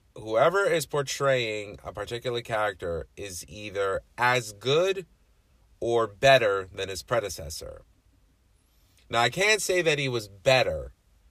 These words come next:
because it's a different take on the Joker, but it's just as good as what Heath Ledger did before him.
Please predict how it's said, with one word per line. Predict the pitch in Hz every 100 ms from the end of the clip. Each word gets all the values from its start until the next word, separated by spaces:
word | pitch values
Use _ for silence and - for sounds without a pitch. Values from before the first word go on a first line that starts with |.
| _ _ _ _ _
because | 120 - 120 113 113 110 104 - - _ _ _ _ _ _ _
it's | 120 120 120 - - - - -
a | 110 104 87 -
different | 147 139 - 135 131 120 - - _ _ _ -
take | - 170 185 123
on | 104 90
the |
Joker, | 76 80 67 - - - _ _ _ _ _ _ _ _ _ _ _ - -
but | 160 151 113 - _ -
it's | 123 - -
just | - 139 123 - - -
as | 110 110 92
good | 87 98 117 95 69 - - _ _ _ _ _ _ _ _ _ _ _ _ -
as | 98 98 92
what | 104 101
Heath | - 107 95
Ledger | 101 92
did | 85 95 87
before | 82 - 107 101 101 80
him. | 80 80 69 -